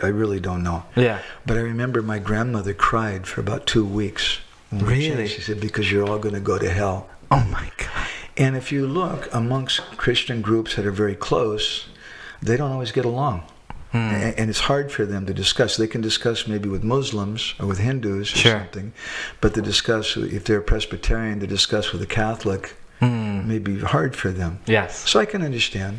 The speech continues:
Speaker 2: Yeah.
Speaker 1: for devotees, but i-, it's, it's detrimental for our preaching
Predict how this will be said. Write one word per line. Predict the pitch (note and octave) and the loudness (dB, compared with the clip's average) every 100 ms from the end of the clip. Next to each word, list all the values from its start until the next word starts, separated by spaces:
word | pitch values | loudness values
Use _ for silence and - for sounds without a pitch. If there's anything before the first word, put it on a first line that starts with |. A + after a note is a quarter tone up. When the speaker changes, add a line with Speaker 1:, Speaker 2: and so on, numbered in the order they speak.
| - - - - - | -12 -18 -18 -8 0
Speaker 2:
Yeah. | A2 G#2 | 2 0
Speaker 1:
for | - - | 0 0
devotees, | A2 G#2 G2 G2+ G2+ - - - - - | 2 2 0 0 0 -2 -6 -10 -8 2
but | B2 A#2+ - - - | 4 4 -2 -4 -2
i-, | - | 2
it's, | B2 A2 - A#2+ | 0 0 -2 -2
it's | A2 | -2
detrimental | - B2 - - A#2 A#2+ C3+ B2 | 2 2 2 -2 -2 -4 -2 -2
for | - G2+ | 0 0
our | G2+ | 0
preaching | - - C3+ C#3 A2 G2 A#2 | 2 2 2 0 -2 -4 -8